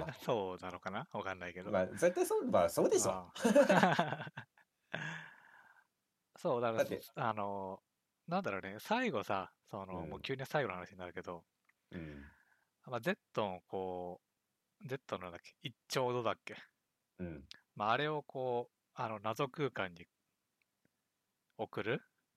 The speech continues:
Speaker 1: うん。
Speaker 2: ためにこう、なんかやるわけじゃないですか。
Speaker 1: うん。
Speaker 2: 数式解いて。
Speaker 1: うん。数式解いてね。
Speaker 2: で、そうそ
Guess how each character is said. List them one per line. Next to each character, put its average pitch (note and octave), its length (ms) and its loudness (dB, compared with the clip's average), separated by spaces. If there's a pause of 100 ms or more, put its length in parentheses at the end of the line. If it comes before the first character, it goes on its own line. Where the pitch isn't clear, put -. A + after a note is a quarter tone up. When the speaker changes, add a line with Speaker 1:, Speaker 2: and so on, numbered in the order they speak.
(140)
Speaker 1:
う F#2+ 60 -6
ん。 D#2 300 -10
Speaker 2:
た A#2+ 120 -4
め A2+ 140 -4
に F#2 160 -12
こ F2+ 680 -8 (100)
う、 C#3+ 40 -20
な B2+ 80 -8
ん - 20 -12
か - 100 -8
や F#2+ 80 -4
る G#2+ 80 -2
わ A2+ 80 0
け - 80 -4
じ G2+ 80 -4
ゃ F2 40 -8
な E2+ 60 -10
い E2 40 -12
で - 40 -14
す - 60 -18
か。 - 180 -14 (420)
Speaker 1:
う F2+ 80 -6
ん。 D#2+ 100 -8
Speaker 2:
数 F2+ 160 -8
式 - 180 -16
解 F#2+ 200 -8
い - 20 -20
て。 - 200 -10 (540)
Speaker 1:
う - 60 -14
ん。 D2+ 180 -10 (240)
数 F2 160 -4
式 B2+ 180 2
解 G2+ 120 0
い - 20 -10
て F2 80 -8
ね。 A#2 120 -10
Speaker 2:
で、 F#3+ 60 -16 (320)
そ F#2 120 -8
う E2+ 100 -16
そ - 260 -18